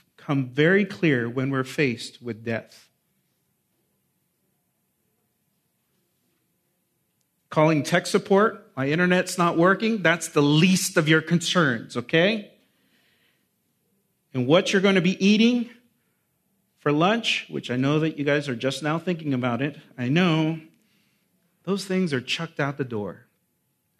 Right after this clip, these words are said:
Those are not important things. What remains is what is most important to you when you're facing death. What remains is what is most important to you.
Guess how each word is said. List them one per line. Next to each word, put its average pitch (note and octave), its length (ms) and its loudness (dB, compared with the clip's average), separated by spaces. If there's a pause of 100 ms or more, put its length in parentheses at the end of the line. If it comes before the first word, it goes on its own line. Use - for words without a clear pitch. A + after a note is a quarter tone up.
(180)
Those D3 160 -12
are D#3+ 60 0
not D3 200 0
important C3+ 500 -6
things. A2+ 440 -16 (1400)
What C3+ 320 2
remains D#3 600 2
is B2 160 -6
what C3 360 0
is A#2+ 200 -2
most D3 600 2
important C#3+ 600 -2
to D#3 120 -8
you A#2 380 -4 (560)
when A#2 160 -4
you're B2 140 -4
facing B2 600 -4
death. - 600 -10 (840)
What C3+ 240 0
remains C3+ 520 0
is G#2 120 -10
what A#2 220 -4
is G#2+ 140 -8
most D3 420 0
important A#2+ 580 -6
to A#2+ 60 -16
you. G2+ 280 -14